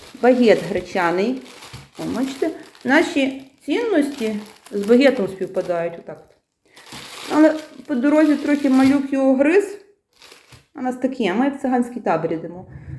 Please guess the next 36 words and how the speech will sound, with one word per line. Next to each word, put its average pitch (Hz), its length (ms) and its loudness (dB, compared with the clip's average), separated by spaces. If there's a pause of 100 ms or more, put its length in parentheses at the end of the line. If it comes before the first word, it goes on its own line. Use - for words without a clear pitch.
(120)
Взагалі 285 320 4
супруг 240 360 -6
сумки 359 340 0
тягне, 269 500 4
я 226 80 0
там 220 160 -8
іду 208 160 -4
по 208 100 -8
сторонам, 269 420 2
заглядаю, 247 440 2
малюк 190 260 -2
щось - 220 -14
їсть, 269 160 -8
не 202 80 -8
таке. - 240 -14 (920)
І 320 200 6
ще 262 280 2
дві 240 560 0 (380)
такі 208 300 -8
плюшки, 202 640 -6 (240)
дуже 233 380 4
люблю. 175 380 -2 (1040)
Н-, - 160 -8
н-, 233 180 -4
не 233 200 4
знаю, 202 280 4
хто 240 120 -4
там 226 220 -2
як, 285 380 2
а, - 340 -6
е, - 140 -2 (220)
то 254 80 0
найчастіше 247 560 0
в 220 40 -2
мене 208 200 0
вечеря. 196 440 -2